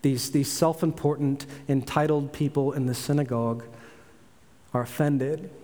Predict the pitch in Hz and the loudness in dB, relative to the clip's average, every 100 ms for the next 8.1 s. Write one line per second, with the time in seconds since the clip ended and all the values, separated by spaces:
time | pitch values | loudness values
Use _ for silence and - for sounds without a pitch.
0 | - - - - - - - - - - | -20 -20 -20 -20 -20 -20 -20 -20 -20 -20
1 | - - 190 190 - 180 170 208 214 175 | -2 2 2 0 -6 -2 2 4 4 4
2 | 156 147 127 123 - 127 113 113 143 151 | 4 4 2 0 -2 -2 -2 -2 -6 -12
3 | - - - - - - - - - - | -18 -20 -20 -20 -20 -20 -20 -20 -20 -20
4 | - - - - - - - - - - | -20 -20 -20 -20 -20 -20 -20 -20 -20 -20
5 | - - - - - - - 151 196 202 | -20 -20 -20 -20 -20 -20 0 0 2 0
6 | 175 165 151 151 147 139 135 143 135 135 | 2 4 4 4 4 0 0 0 0 -2
7 | - 131 147 143 139 131 135 113 131 131 | 0 0 2 0 0 -4 0 0 0 -2
8 | - | -8